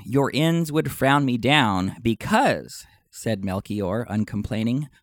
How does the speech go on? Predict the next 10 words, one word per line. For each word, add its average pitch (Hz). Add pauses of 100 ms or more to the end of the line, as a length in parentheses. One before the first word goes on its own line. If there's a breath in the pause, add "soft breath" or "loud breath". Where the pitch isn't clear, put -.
"my 151
skin 107
is 98
brown." 101 (1600 soft breath)
"Alone 147
I 151
ride 127
to 175
Bethlehem. 139 (680)
Alone 147